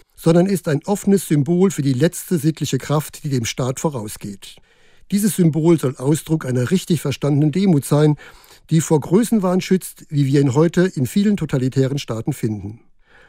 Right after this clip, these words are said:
Zugleich kann es Ausdruck dafür sein, dass menschliches Denken und Tun durchaus auch fehlerhaft sein kann. Soweit der wissenschaftliche Dienst. Wenn ich jetzt diese Gelehrtensprache für mich übersetzen soll, dann müsste es etwa heißen,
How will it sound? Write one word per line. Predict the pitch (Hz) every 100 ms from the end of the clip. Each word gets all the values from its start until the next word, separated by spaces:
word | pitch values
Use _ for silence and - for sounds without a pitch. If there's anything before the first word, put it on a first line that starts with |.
| _
Zugleich | - 220 160 139 170
kann | - 165
es | - 135
Ausdruck | 139 139 - 180 - -
dafür | 127 135 190
sein, | 156 180 175 185 - _ -
dass | - 117
menschliches | 127 160 214 214 175 -
Denken | 160 180 208 165
und | 147
Tun | - 170 190 180 - _ _
durchaus | 143 156 180 175 190
auch | 190
fehlerhaft | - 185 143 110 -
sein | - 110 113
kann. | - 98 104 _ _ _ _
Soweit | _ - 180 127 -
der | 180 117
wissenschaftliche | 120 123 117 156 156
Dienst. | 123 107 101 - - - _ _ _ _ _ _ _
Wenn | -
ich | 185
jetzt | 190 - 180
diese | 165 151
Gelehrtensprache | 135 123 160 160 - - 123 120
für | 131 139
mich | 175 175
übersetzen | 147 127 - -
soll, | 135 147 165 - - - _
dann | - 131
müsste | 214 202
es | 190
etwa | - 165 135
heißen, | 139 143 160 151